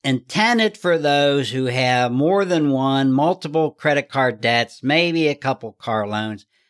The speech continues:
and who are struggling from paycheck to paycheck. And I, my goal is to help those people get their debt under control and be able to live a much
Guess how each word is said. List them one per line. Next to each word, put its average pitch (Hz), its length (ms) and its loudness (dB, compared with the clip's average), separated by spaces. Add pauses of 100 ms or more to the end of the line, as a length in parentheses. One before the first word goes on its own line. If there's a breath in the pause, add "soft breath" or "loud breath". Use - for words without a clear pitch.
(140)
and 131 220 -4
who 147 160 2
are 135 220 2
struggling 156 840 0
from 120 260 -6
paycheck 147 600 -2
to 123 100 -4
paycheck. 120 760 -2 (320)
And 123 240 -6
I, 127 320 0
my 117 560 -4 (340)
goal 165 340 4
is 147 160 0
to 135 100 -2
help 165 420 0
those 156 240 2
people 131 460 0
get 190 340 -2
their 156 160 0
debt 135 340 0
under 123 440 -2
control 110 840 0 (280)
and 117 200 -4
be 123 300 -2
able 131 540 2
to 123 520 -8
live 123 520 0
a 120 400 2
much 113 300 -4